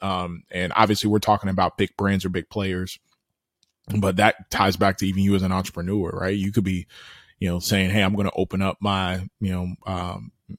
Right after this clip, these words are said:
you know, my web, my website you know, shop or my, you know, um, wholesale company, or I'm going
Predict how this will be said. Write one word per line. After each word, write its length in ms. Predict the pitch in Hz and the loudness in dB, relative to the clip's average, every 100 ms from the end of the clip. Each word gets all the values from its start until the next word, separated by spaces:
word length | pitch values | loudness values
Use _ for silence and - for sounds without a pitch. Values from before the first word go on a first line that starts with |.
| _ | _
you 80 | 104 | -4
know, 40 | 92 | 0
my 140 | 95 | 0
web, 280 | 92 101 95 | 0 0 -2
my 140 | 101 92 | -4 0
website 460 | 104 101 - 85 - _ _ _ | 2 2 0 -2 -4 _ _ _
you 80 | 92 | -8
know, 260 | 87 87 90 | -8 -8 -10
shop 400 | - 90 87 - | -6 -4 -4 -6
or 320 | - 92 92 92 | -6 -4 -2 -4
my, 360 | 95 92 90 - - | -4 -2 -4 -8 -8
you 120 | 104 | -6
know, 160 | 90 90 | -4 -6
um, 480 | 95 90 95 98 104 - | -8 -10 -10 -14 -16 0
wholesale 440 | 113 107 107 98 | 2 4 2 0
company, 560 | - 92 - 90 95 95 | -2 -6 -4 -6 -4 -4
or 440 | 95 98 98 92 - - _ - | -4 -4 -6 -8 -14 -20 _ -4
I'm 160 | 104 | -2
going 260 | 101 104 | 0 0